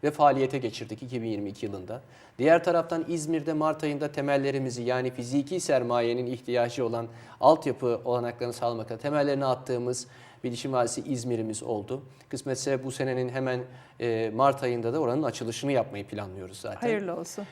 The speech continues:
Speaker 1: E, diğer taraftan, e, iki bin yirmi ikiyi biz dört yüzün üzerinde girişimci, teknoloji tabanlı şirketle kapatmış olduk. Diğer taraftan dört bin beş yüzün üzerinde, yani beş bine yakın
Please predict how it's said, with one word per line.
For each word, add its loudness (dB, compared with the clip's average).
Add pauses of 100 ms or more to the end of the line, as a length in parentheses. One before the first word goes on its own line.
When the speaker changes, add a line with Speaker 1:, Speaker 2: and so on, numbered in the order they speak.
(120)
Speaker 1:
E, -4
diğer 8
taraftan, 4 (340)
e, 0
iki -2
bin 2
yirmi 2
ikiyi -2
biz -4
dört 4
yüzün 0
üzerinde 2
girişimci, 0
teknoloji -4
tabanlı 0
şirketle -2
kapatmış -6
olduk. -8 (420)
Diğer 6
taraftan 2
dört 0
bin 0
beş 0
yüzün 2
üzerinde, 0
yani 0
beş 2
bine 0
yakın 0